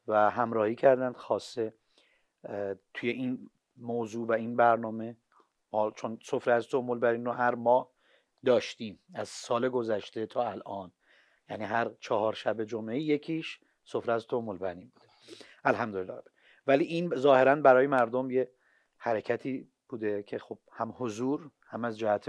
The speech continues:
مالی خیلی مش-، مشارکت کردن و پیداست چشم امید به حضرت ام البنین بسیار دوختن و ممنوندار لطف خود حضرات و مردم خوب هستیم که می‌توانیم یک خدمتی رو انجام بدیم. التماس دعای بیماران الی ماشاءالله بوده که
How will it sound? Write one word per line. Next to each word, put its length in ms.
مالی 480
خیلی 200
مش-، 240
مشارکت 540
کردن 420
و 120
پیداست 560
چشم 380
امید 360
به 120
حضرت 240
ام 140
البنین 500
بسیار 400
دوختن 440
و 60
ممنوندار 560
لطف 400
خود 220
حضرات 520
و 60
مردم 420
خوب 240
هستیم 360
که 200
می‌توانیم 500
یک 160
خدمتی 460
رو 60
انجام 340
بدیم. 140
التماس 460
دعای 320
بیماران 540
الی 220
ماشاءالله 680
بوده 320
که 240